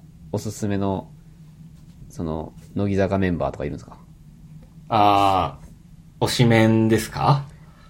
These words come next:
Speaker 1: 推しメンかな。うん。
Speaker 2: 今ちょっと注目して思ったのは、
Speaker 1: うん。
Speaker 2: 斉藤飛鳥ちゃんですかね。
Speaker 1: 斉藤飛鳥ちゃんってあの人やんね。映像系の人やんね。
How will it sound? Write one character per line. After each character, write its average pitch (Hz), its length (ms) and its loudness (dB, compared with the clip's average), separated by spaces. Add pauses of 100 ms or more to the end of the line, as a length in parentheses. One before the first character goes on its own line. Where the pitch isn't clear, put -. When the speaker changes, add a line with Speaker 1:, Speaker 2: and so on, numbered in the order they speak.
(220)
Speaker 1:
推 101 500 -4
し 92 60 -2
メ 95 140 0
ン 95 60 -6
か - 80 -8
な。 - 140 -10 (100)
う 80 60 -12
ん。 71 80 -12 (1800)
Speaker 2:
今 101 180 -2
ち - 100 2
ょ - 20 6
っ 139 80 -4
と - 80 -16 (160)
注 120 260 4
目 120 260 2
し - 100 0
て 101 80 4
思 98 140 4
っ 107 80 -8
た 98 120 2
の 90 140 -2
は、 87 340 -6 (120)
Speaker 1:
う 110 80 -4
ん。 82 200 -6 (1000)
Speaker 2:
斉 107 300 0
藤 98 260 2
飛 - 320 0
鳥 78 200 -2
ち - 100 -8
ゃ 69 60 -2
ん 69 80 -6
で - 60 -10
す - 120 -14
か - 120 -18
ね。 92 400 -4 (720)
Speaker 1:
斉 151 220 -4
藤 147 120 0
飛 151 120 0
鳥 113 100 -2
ち 95 60 -2
ゃ 85 40 -2
ん 82 40 -6
っ - 20 -10
て 85 60 -6
あ 87 60 0
の 90 80 -4
人 - 160 -10
や 65 60 -10
ん 64 60 -12
ね。 62 220 -14 (640)
映 117 240 2
像 117 400 4 (160)
系 104 140 -2
の 95 160 -2
人 - 140 -10
や 62 60 -8
ん 65 40 -10
ね。 110 200 -10